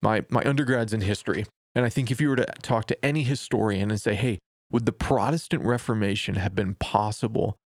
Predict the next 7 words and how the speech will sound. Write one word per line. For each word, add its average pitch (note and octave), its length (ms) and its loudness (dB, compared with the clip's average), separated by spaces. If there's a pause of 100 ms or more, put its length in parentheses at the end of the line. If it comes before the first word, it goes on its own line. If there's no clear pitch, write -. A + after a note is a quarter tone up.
(160)
without A#2 600 0
there D3+ 180 0
being G#2 640 -2 (320)
the G2+ 400 0
ability G#2+ 1080 0 (240)
for, G#2+ 800 0 (400)
um, F#2+ 500 0